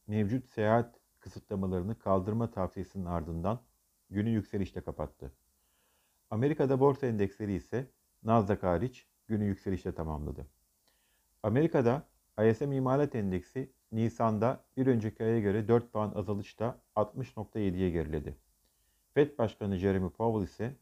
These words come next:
dün yaptığı bir konuşmada ekonomide henüz yüzdeye çıkılmadığını ancak gerçek bir ilerleme kaydedildiğini söyledi. Bu sabah Amerika'da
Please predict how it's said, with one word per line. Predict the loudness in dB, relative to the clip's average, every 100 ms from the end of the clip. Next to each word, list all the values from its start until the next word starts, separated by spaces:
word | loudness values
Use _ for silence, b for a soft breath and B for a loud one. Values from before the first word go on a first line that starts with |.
| -4
dün | 0
yaptığı | 2 2 0 -4 -2
bir | -4
konuşmada | -8 -8 -8 -2 -2 -2 _ _ _ _ _
ekonomide | -8 -4 -2 0 2 2 0 _ _ _ _
henüz | -2 0 2
yüzdeye | 2 4 4 4
çıkılmadığını | -2 -6 -2 -2 -2 -2 -4 -6 _ _ _ 0
ancak | 2 2 0 -2 _
gerçek | 0 0 0 -8 -6
bir | -4
ilerleme | 0 2 2 0 -2
kaydedildiğini | 0 0 0 -4 -4 -4 -4
söyledi. | -6 -6 -6 -12 -18 _ _ _ _ _ -8
Bu | -4
sabah | 0 0 0 -2
Amerika'da | -2 0 0 0 0 -2 -4